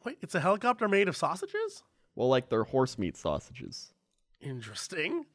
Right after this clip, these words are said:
Speaker 2: Yeah, like, uh, let me show you a picture here.
Speaker 1: I do need to see a picture.
Speaker 2: There's a picture of
Speaker 1: Let's
Speaker 2: the
Speaker 1: be very clear. I need to see a picture of this.
Speaker 2: <laughs> You can see.
Speaker 1: <coughs>
Speaker 2: Yeah, like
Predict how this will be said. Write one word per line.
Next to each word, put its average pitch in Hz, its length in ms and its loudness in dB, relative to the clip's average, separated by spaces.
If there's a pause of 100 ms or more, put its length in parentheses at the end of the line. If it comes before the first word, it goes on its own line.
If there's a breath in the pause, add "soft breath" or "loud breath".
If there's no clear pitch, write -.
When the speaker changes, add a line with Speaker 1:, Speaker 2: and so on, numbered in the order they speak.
(240)
Speaker 2:
Yeah, 98 320 4
like, 92 320 0
uh, 95 480 4
let 101 100 -8
me 92 100 -4
show 101 180 -6
you 92 140 -2
a 90 40 -8
picture - 480 -10
here. 98 300 -4 (240)
Speaker 1:
I 170 120 6
do 190 220 6
need 170 160 2
to 143 60 -6
see 131 160 -4
a - 60 -2
picture. - 360 -10 (1120)
Speaker 2:
There's 123 180 -4
a 117 60 -8
picture 117 540 -4 (120)
of 110 240 2
Speaker 1:
Let's 220 160 2
Speaker 2:
the 202 60 -2
Speaker 1:
be 214 100 6
very 190 460 10
clear. 180 280 8
I 151 100 6
need 170 140 4
to 156 80 0
see 170 100 10
a - 100 10
picture 156 220 0
of 123 60 -6
this. 98 400 -8
Speaker 2:
<laughs> - 480 -20
You 92 80 -6
can 95 120 0
see. 101 520 2 (640)
Speaker 1:
<coughs> - 60 2 (2000 soft breath)
Speaker 2:
Yeah, - 100 10
like - 200 8